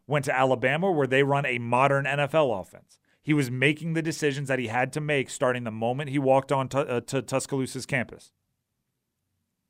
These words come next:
I, I, I can't emphasize enough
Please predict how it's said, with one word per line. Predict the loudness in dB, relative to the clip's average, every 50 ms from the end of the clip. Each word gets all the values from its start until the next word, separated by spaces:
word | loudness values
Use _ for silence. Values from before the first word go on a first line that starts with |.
| _ _ _ _ _ _ _ _ _ _ _ _ _ _ _ _ _ _ _ _ _ _ _ _ _ _ _ _ _ _ _ _ _ _ _ _ _ _
I, | 0 0 0 2
I, | 2 2 2 2 2 0 0
I | 0 0
can't | 0 -2 -4 -4 -2 -2 -2 -4
emphasize | -6 -8 -8 -8 -8 -6 -4 -2 -2 -2 -2
enough | -4 -6 -4 0 0 0 0 -2 -8